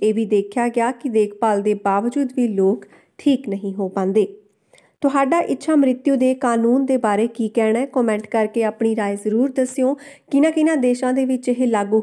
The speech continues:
ਹੋ ਚੁੱਕਿਆ, ਅਸੀਂ ਤੁਹਾਨੂੰ ਦੱਸ ਚੁੱਕੇ ਹਾਂ। ਤੁਹਾਡਾ ਇਸ ਬਾਰੇ ਕੀ ਕਹਿਣਾ ਹੈ? ਜ਼ਰੂਰ ਕੁਮੈਂਟ ਕਰਕੇ ਦੱਸੋ।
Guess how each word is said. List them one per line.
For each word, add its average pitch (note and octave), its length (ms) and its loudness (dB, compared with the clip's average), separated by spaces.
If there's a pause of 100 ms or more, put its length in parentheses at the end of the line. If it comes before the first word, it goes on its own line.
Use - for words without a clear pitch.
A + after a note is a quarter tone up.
ਹੋ B3 120 4
ਚੁੱਕਿਆ, B3 420 -2
ਅਸੀਂ A#3+ 180 -4
ਤੁਹਾਨੂੰ G#3+ 440 0
ਦੱਸ G#3 240 -4
ਚੁੱਕੇ B3 320 -2
ਹਾਂ। C4 100 -2
ਤੁਹਾਡਾ C4 440 -2
ਇਸ D#4 220 -2
ਬਾਰੇ B3 200 0
ਕੀ A#3 200 -4
ਕਹਿਣਾ G#3+ 260 0
ਹੈ? C#4+ 80 -6 (440)
ਜ਼ਰੂਰ C4+ 240 4
ਕੁਮੈਂਟ G3 380 -2
ਕਰਕੇ F3+ 360 -2
ਦੱਸੋ। F#3 500 -2